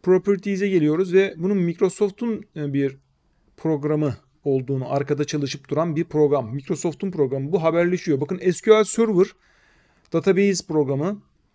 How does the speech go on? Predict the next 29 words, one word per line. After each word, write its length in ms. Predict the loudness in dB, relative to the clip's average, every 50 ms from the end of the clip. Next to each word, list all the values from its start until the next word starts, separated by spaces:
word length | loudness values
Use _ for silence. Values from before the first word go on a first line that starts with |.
| _ _ _ _ _ _ _
Bende 320 | 0 0 2 2 2 0 0
kurulu 300 | 0 0 -2 2 4 4
olduğu 320 | 4 4 4 2 2 2
için 280 | 2 0 -2 -4 -4 -4
bakın, 180 | -4 -2 -2
U 280 | -2 0 0 -2 -2 -2
D 120 | -2 -2
P 100 | -2 -2
üzerinden 560 | -4 0 2 2 2 2 2 0 -2 0 0 0
bunun 220 | 0 0 0 -2
bir 160 | -2 -4 -4
haberleşme 520 | -6 0 2 2 2 2 0 -2 -2 -2 -2
yaptığını 540 | -2 -2 -4 _ -6 -6 -6 -6 -8 -10 -12 _ _ _ _ _ _ _ _
görebiliyorum. 720 | -2 0 2 2 2 2 2 2 2 0 0 -4 -10 -14 -20 _ _ _ _ _ _ _ _ _ _ _ _ _ _ _ _ _ _
Edge'ler 420 | 4 4 4 4 4 2 2 2 2
açık, 380 | 0 -4 -6 -4 -4 -8 -4
Microsoft 600 | -4 -6 -4 -4 -6 -6 -4 -4 -6 -8 -8 -14 -10 -4
Edge 260 | -2 -2 -2 -2 -2
Browser 380 | -2 0 0 0 0 -2 -4 -6
açık 480 | -6 -8 -8 -8 -8 -10 -10 -12 -18
bir 40 | -6
tarafta. 640 | -4 -2 -2 -2 -4 -6 -4 -2 0 0 0 -4 -10 _ _ _ _ _ _ _ _ _ _ _ _ _ _ _
On, 220 | -4 -4 -4 -4 -8 _
Nvidia 720 | 0 2 4 4 4 2 4 4 6 6 8 6 4 2 0
haberleşiyor. 720 | 2 4 4 4 6 4 2 0 -2 -2 2 2 2 2
E, 160 | 0 -2 -2
bakın. 280 | -2 -2 -2 -6 -6 -8 -12 _ _ _ _ _ _ _ _ _ _ _ _ _ _ _ _ _ _ _ _ _ _ _ _ _ _ _ _ _ -2
Bunların 320 | 0 2 2 2 4 2
hepsini 480 | 0 0 0 0 2 2 2 0 -2